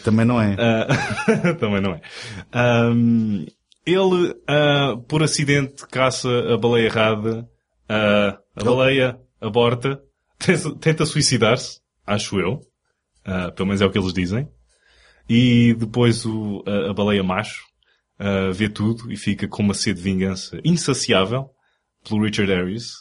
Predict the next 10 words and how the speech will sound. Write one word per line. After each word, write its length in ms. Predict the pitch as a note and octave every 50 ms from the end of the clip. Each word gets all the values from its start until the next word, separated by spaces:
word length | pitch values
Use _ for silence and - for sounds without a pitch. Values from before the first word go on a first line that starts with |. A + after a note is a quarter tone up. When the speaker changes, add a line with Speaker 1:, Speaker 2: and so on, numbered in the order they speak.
| _ _ _ _ _ _ _
Speaker 2:
E, 920 | F#2 G2 F#2+ F#2 F#2 F#2 F2+ F2+ F2+ F2+ F2+ F2 F2 F2 E2+ E2+ E2+ E2 D#2+ D#2+ D#2+ - - _ _ _ _ _ _ _ _ _ _ _ _ _ _ -
e 80 | - -
é 80 | D2+
isto. 220 | - - - - _ _ - - - - - - - - - - -
Speaker 1:
Sim, 300 | C3 - - G#3 G3 E3
porque 360 | - - C3+ C3+ C3 C3 -
Speaker 2:
A, 160 | D3+ C#3+ D3+
a... 140 | D#3 C3+ C3+
a 20 | D3
baleia 400 | D3+ D#3+ D#3 E3 E3 D#3+ D#3+